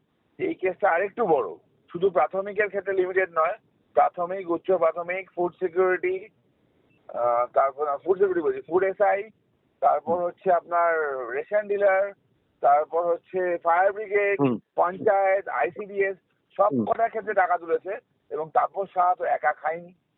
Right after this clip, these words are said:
Speaker 2: হুম।
Speaker 1: তাপস সাহা টাকাটা একা, মানে, হজম করেনি। তো রাজ্য সরকারের ভয় এখানেই ছিল,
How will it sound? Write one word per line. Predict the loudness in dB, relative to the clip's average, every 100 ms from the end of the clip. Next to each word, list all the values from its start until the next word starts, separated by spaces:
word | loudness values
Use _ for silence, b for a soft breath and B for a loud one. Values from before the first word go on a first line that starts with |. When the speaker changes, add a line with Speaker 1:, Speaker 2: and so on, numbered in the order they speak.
| _ _ _ _ -2
Speaker 2:
হুম। | 0 0
Speaker 1:
তাপস | 0 0 -4 0
সাহা | 0 2
টাকাটা | 0 0 0
একা, | 0 -2 -6 -10 -14
মানে, | -10
হজম | -6 -2 -4 -2
করেনি। | -2 -2 -6 _ _ _ _ _
তো | -2
রাজ্য | 0 0 -2
সরকারের | -2 0 2 0
ভয় | 0 0 0
এখানেই | -4 -6 -6
ছিল, | -4 -2 -2